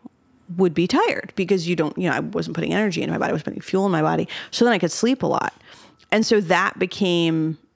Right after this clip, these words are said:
we talk about disordered eating, and certainly it was disordered eating, but it was not what you would call anorexia nervosa or exercise bulimia or traditional bulimia. It wasn't any of that stuff.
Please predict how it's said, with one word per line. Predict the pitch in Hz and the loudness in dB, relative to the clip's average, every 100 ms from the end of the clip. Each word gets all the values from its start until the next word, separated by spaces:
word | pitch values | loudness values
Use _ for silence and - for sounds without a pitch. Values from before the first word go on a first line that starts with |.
| - | -12
we | 175 - - - 82 226 | -10 -10 -14 -12 -2 2
talk | 233 214 | 4 4
about | 180 | 2
disordered | 170 170 170 170 160 | 2 0 2 2 2
eating, | - 190 175 | 2 2 2
and | 160 | 2
certainly | 208 180 170 | 2 2 2
it | |
was | 165 | 0
disordered | 147 160 156 151 151 | 0 0 0 -2 -2
eating, | - 202 190 170 | 0 2 2 2
but | 156 151 - - - - | 2 -2 -4 -16 -18 -2
it | 214 | 0
was | 185 202 | 2 2
not | 180 185 180 180 | 2 2 2 4
what | 175 185 | 2 2
you | 180 175 | 2 0
would | 165 | 0
call | 202 170 | 0 2
anorexia | 165 165 151 - 156 | 2 0 0 -2 0
nervosa | 160 160 185 180 - - 170 170 165 160 | 0 2 2 2 -2 -2 2 2 2 2
or | 165 156 - | 0 0 -2
exercise | 170 - 175 165 | -4 -4 -2 0
bulimia | 170 165 160 165 160 156 156 | 2 2 4 2 2 2 0
or | - 147 | -2 -2
traditional | - - 165 170 165 | -4 -2 -2 0 0
bulimia. | 165 165 165 165 | 2 2 2 0
It | 165 | 2
wasn't | 170 185 185 | 2 2 2
any | 165 160 | 2 0
of | 156 | 0
that | - 247 277 | -2 -2 -2
stuff. | - - | -2 -4